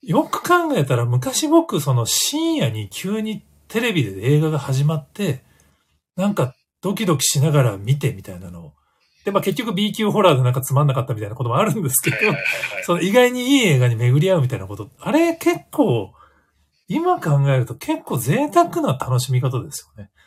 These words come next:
Speaker 1: コンテンツ。
Speaker 2: うん。今そういう風に、まあ、映画高いですしね、なかなか。
Speaker 1: うん。だからその、なかなかその、
Speaker 2: やっぱり、
Speaker 1: まあ、Z世代のね、失敗したくないみたいなのあると思うんですけど、まあ、でも大体を、面白いのが分かっていて、何か分かんないで見に行けるって結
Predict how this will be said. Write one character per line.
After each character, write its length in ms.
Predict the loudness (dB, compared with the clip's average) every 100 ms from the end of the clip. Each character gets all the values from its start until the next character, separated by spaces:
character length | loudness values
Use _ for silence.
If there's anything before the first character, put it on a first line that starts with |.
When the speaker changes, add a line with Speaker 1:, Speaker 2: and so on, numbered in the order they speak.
| _ _
Speaker 1:
コ 80 | -12
ン 240 | -12 -12
テ 120 | -12
ン 40 | -8
ツ。 80 | -6
Speaker 2:
う 40 |
ん。 20 |
今 60 | -4
そ 180 | -4 -4
う 20 |
い 480 | -6 -8 -8 -10 -10
う 40 |
風 180 | -12 -12
に、 120 | -12 -8
ま 80 | -4
あ、 60 |
映 220 | -2 -4
画 80 | -6
高 400 | -8 -10 -6 -6
い 80 | -4
で 100 | -4
す 60 | -4
し 280 | -6 -8
ね、 200 | -12 -14 -12
な 60 |
か 60 | -10
な 60 |
か。 80 | -8
Speaker 1:
う 40 | -8
ん。 80 |
だ 80 | -8
か 60 | -6
ら 60 | -6
そ 120 | -4
の、 60 | -4
な 100 | -2
か 80 | -2
な 60 |
か 80 | -4
そ 100 | -4
の、 60 | -2
Speaker 2:
や 60 |
っ 20 |
ぱ 100 | 0 -2
り、 40 |
Speaker 1:
ま 60 | -2
あ、 100 | -6 -4
Z 240 | -2 -2
世 100 | 0
代 160 | 2 2
の 60 |
ね、 100 | 2
失 180 | 0 -2 -2
敗 160 | -2
し 60 | -2
た 80 | -2
く 60 |
な 100 | -2
い 20 | -2
み 80 |
た 80 | -2
い 20 |
な 80 | -4
の 60 | -4
あ 60 |
る 80 | -6
と 100 | -6
思 80 | -6
う 40 | -6
ん 20 |
で 60 |
す 40 | -6
け 60 |
ど、 360 | -6 -4 -6 -10 _ -20 -20 -20 -20 -20 _ _ _
ま 60 | -8
あ、 20 |
で 60 | -6
も 160 | -6 -6
大 300 | 0 0 2
体 240 | 4 6 6
を、 260 | 2 -2 _ -20 -20 _ -6
面 200 | 0 0
白 260 | 2 2
い 40 | 2
の 80 | 2
が 80 |
分 140 | 2 4
か 120 | 2
っ 160 | 2 -2
て 160 | -4
い 120 | -4 -6
て、 200 | -6 -4
何 280 | -4 -4
か 140 | -2 0
分 120 | 0
か 120 | 0
ん 40 | -2
な 100 | -2
い 40 |
で 80 | 0
見 120 | 0
に 100 | 2
行 100 | 0
け 80 | -2
る 60 |
っ 40 | -8
て 80 | -8
結 280 | -6 -6